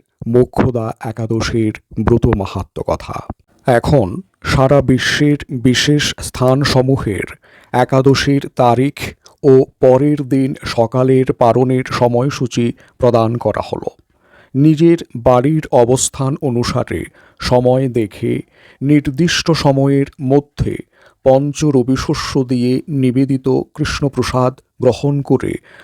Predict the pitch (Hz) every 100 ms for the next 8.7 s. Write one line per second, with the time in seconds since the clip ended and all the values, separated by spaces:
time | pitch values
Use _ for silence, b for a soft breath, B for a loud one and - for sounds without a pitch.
0 | B - 117 113 113 - - 127 117 107
1 | 123 120 117 95 92 - - - - _
2 | b b b - 123 113 120 - - b
3 | b - 131 139 156 160 170 - 127 120
4 | - 104 82 - _ _ 127 123 143 147
5 | - 127 120 123 - 135 139 - _ -
6 | 143 143 139 139 139 - 139 - - 135
7 | 135 135 131 - 120 120 127 92 - _
8 | - 113 110 - - 104